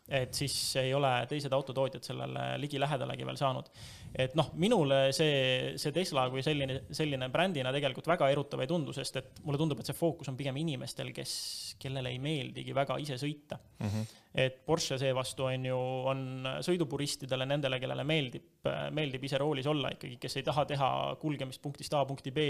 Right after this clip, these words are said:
Speaker 1: selliseks, noh, selliseks, ähm, igavaks viibimiseks, vaid ikkagi see on sündmus. Aga selles mõttes, noh, selle, seda perspektiivi vaadates ongi, äh, ongi väga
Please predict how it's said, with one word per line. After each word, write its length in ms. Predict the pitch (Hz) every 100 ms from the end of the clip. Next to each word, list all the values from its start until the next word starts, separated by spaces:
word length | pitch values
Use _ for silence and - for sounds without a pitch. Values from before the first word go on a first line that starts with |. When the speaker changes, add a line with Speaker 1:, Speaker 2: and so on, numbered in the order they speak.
| 127
Speaker 1:
selliseks, 560 | 127 123 127 - - - 127 123 - - - - - -
noh, 200 | 156 147
selliseks, 360 | 147 135 139 - -
ähm, 400 | 135 131 131 127 120 - _ _ _ - - - -
igavaks 540 | - 170 151 139 135 - 151
viibimiseks, 640 | 190 147 139 135 135 -
vaid 140 | 143 143
ikkagi 180 | 143
see 140 | 131 147
on 40 | 147
sündmus. 480 | 170 127 - 147 - - - - - - -
Aga 380 | 135 131 143 135
selles 240 | 170 170 143
mõttes, 220 | 135 147 151
noh, 60 | -
selle, 300 | - 165 147 -
seda 220 | - 160 143
perspektiivi 480 | 143 - - 156
vaadates 380 | 139 147 143 147
ongi, 560 | 156 139 127 127 127 123
äh, 380 | 123 127 127 135
ongi 240 | 143 127
väga 240 | 127 135